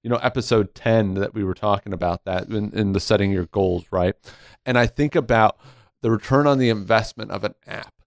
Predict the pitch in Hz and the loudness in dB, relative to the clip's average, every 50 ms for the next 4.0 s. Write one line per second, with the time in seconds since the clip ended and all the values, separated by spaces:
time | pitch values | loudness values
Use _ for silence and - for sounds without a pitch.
0 | _ _ _ _ _ _ _ - 127 120 117 - 120 117 113 107 104 117 127 139 | _ _ _ _ _ _ _ -4 -2 0 0 0 2 2 2 2 4 4 4 4
1 | 147 151 147 135 120 - - 131 131 135 135 131 120 117 113 117 123 127 135 156 | 4 4 2 0 0 -2 2 4 6 8 8 8 8 6 6 6 6 4 4 2
2 | 165 - - 120 - 120 127 139 139 135 127 131 123 - 143 135 123 110 117 113 | 0 -2 -6 -6 -2 2 2 4 6 6 6 6 4 2 0 0 2 4 6 4
3 | 110 117 117 110 - - - - 120 113 107 123 113 - 120 113 120 127 - | 6 4 0 -2 -2 -6 -4 -2 -2 -2 -2 -4 -2 0 0 0 0 0 -4